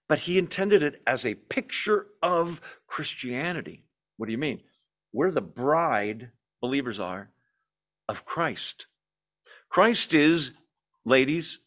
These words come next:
you ready for this? The ultimate husband. The one you wish you had,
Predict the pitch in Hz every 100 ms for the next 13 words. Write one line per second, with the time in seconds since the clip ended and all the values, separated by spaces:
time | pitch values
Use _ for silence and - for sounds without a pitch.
0 | - 123 143 165 160 180 - - - 143
1 | 160 - 117 104 - 104 - - - _
2 | _ _ _ _ _ - 139 165 156 156
3 | 143 156 - 135 113 139 107 87